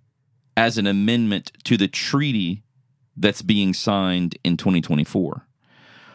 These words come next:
What I'm learning, and people have been commenting and sending me emails, is that no, this amendment is proposed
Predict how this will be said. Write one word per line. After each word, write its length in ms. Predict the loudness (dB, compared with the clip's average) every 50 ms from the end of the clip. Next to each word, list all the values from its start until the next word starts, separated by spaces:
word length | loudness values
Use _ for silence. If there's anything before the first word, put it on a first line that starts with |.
| -20 -20 -20 _ 0
What 240 | 2 4 4 4
I'm 160 | 4 2 0 0
learning, 640 | 0 2 2 2 2 2 2 2 2 0 0 0
and 160 | -2 -2 -2
people 280 | -2 -4 -2 0 0 0
have 200 | 0 0 -2 0
been 140 | 0 -2 -2
commenting 640 | -2 0 2 2 2 2 2 0 -2 -2 -2 0 0
and 80 | 0
sending 340 | -2 -2 -2 -2 0 0 0
me 120 | -2 -2 -2
emails, 640 | 0 0 2 2 2 2 0 0 -2 -4 -4 -4
is 160 | -6 -4 -2
that 180 | -2 -2 0 2
no, 640 | 2 2 2 2 2 2 2 0 0 -2 -4 -8 _ _ _ _ _ _ _ _ _ _ _ _ -8
this 360 | 0 2 2 2 2 0 -2
amendment 600 | -2 0 2 2 2 2 2 2 2 0 -2 -2 -2
is 180 | -4 -4 -4
proposed 920 | -2 -2 -2 -2 0 2 2 4 4 4 4 2 2 2 0 -2 -6 -14 -18